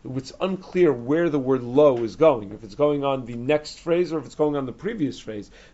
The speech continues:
Damra me'in yavmi lahakim lachiv shem b'Yisrael lo. Kalomar, that would mean, that would, that would then be saying, Lo ma'ain, that he did not refuse, rather, Avayav mi, he's interested in being Miyav mi.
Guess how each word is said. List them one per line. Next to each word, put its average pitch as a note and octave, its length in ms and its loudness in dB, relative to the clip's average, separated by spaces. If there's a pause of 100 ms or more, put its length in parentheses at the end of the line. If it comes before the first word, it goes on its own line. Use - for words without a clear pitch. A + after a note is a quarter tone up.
Damra D#3+ 280 4
me'in D3 360 -2
yavmi C3+ 340 0
lahakim C3 420 -4
lachiv C#3+ 360 -4
shem D3 260 -4
b'Yisrael C#3 520 2 (180)
lo. E3 640 6 (280)
Kalomar, E3+ 640 4 (180)
that D3 120 6
would D#3+ 140 6
mean, D#3+ 200 2
that D3 220 6
would, D3+ 160 6
that E3 160 8
would E3+ 160 0
then D#3 160 6
be D3 100 2
saying, D#3 400 2 (200)
Lo C4+ 260 8
ma'ain, C#3 500 2
that C3 160 4
he C#3 120 2
did E3 180 2
not F#3+ 220 4
refuse, G3+ 540 2 (220)
rather, A#3+ 640 12 (160)
Avayav G3+ 420 10
mi, C4+ 240 4
he's C#3+ 160 -2
interested F3 360 -2
in E3+ 100 0
being E3+ 180 2
Miyav B3+ 400 6
mi. G#2 200 -8